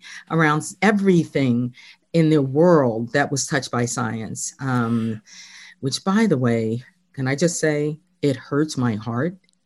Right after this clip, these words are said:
that I, I, there are people who don't believe in science. Can I just say that? But that's another conversation, I'm sure. <laughs>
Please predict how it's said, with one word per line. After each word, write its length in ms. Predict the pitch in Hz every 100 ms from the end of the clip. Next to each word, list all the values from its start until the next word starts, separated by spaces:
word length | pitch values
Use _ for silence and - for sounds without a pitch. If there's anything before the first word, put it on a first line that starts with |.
| -
that 300 | 127 127 - _ _ _ _ _ _ _
I, 140 | - - _ - - -
I, 100 | 139
there 280 | 120 143 139
are 100 | 123
people 340 | 123 - 151 160
who 80 | 143
don't 220 | 131 131
believe 260 | 123 127
in 120 | 135 190
science. 480 | 196 196 226 240
Can 160 | - 139
I 80 | 131
just 280 | 143 180 -
say 180 | 151
that? 300 | - 285 381 415 - - - - - - - -
But 140 | 262 254
that's 220 | 247 254
another 260 | 254 247
conversation, 640 | 247 226 240 247 127 - 120
I'm 160 | 123
sure. 380 | 135 - 110 -
<laughs> 40 | -